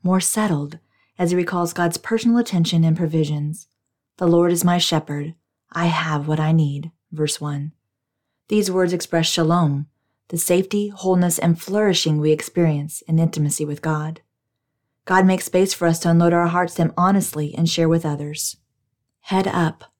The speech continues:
eyes open. We don't have to silently clench our fists to move through our days, and we're not on this ride alone.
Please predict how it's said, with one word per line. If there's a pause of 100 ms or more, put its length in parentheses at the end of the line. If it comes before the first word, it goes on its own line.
eyes
open. (400)
We
don't
have
to
silently
clench
our
fists
to
move
through
our
days, (440)
and
we're
not (160)
on
this
ride
alone.